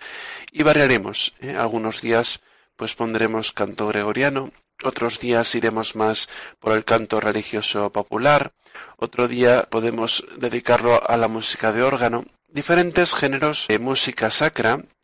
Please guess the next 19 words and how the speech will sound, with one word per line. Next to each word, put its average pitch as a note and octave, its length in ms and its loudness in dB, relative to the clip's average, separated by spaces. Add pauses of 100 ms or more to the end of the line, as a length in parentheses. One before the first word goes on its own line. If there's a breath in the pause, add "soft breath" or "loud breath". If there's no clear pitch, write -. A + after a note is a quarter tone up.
que G#2+ 180 -4
podemos A2 460 -4
interpretar A2+ 580 -2
en A2+ 100 -6
nuestras - 380 -6
iglesias. - 720 -10 (360)
Por B2 140 0
último, C3+ 500 2 (480 loud breath)
tendremos B2 540 2
esta C3 260 0
parte A#2+ 280 0
de A#2 100 4
la A#2 80 6
entrevista B2 720 0 (100)
en B2+ 200 0
la A#2+ 140 6
que A#2 460 2
se A#2 200 2
darán B2+ 500 2